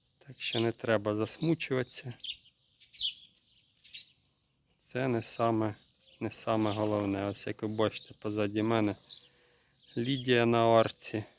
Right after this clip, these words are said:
Взагалі все добре. Також довго стояла, не хотіла рости після заморозку. Зараз також вже починає рости.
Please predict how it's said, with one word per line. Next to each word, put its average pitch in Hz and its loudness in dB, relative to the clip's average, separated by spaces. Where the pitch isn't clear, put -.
Взагалі 107 0
все - -8
добре. 113 2
Також 110 -2
довго 107 4
стояла, 101 0
не 104 -8
хотіла 107 -2
рости 117 -2
після 139 -2
заморозку. 120 2
Зараз 120 -2
також 117 -4
вже 113 -2
починає 104 0
рости. - -8